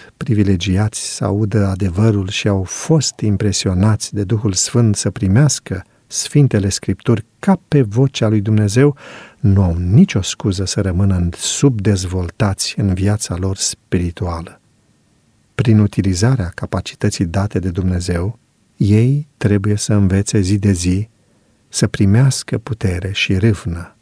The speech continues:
spirituală. Dacă vrem să fim plante care cresc în grădina Domnului, trebuie să avem o sursă constantă de viață și înflăcărare spirituală.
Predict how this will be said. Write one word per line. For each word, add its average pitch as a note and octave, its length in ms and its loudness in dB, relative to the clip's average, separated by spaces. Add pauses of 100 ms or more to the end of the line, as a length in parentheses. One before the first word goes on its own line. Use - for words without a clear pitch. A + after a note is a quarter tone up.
(120)
spirituală. - 880 -6 (1500)
Dacă A2+ 280 0
vrem G2 520 2 (240)
să - 220 -8
fim G2+ 440 0 (240)
plante G#2 500 2
care F#2+ 320 -2
cresc - 420 -2
în G2 160 2
grădina F#2+ 420 2
Domnului, F2+ 580 -2 (360)
trebuie A#2 420 2
să - 200 -2
avem A2+ 440 4
o B2+ 80 2
sursă - 540 -2
constantă G2+ 840 0
de F#2+ 140 -2
viață G2+ 540 0
și - 160 -2
înflăcărare F#2+ 640 -2
spirituală. F2 800 -6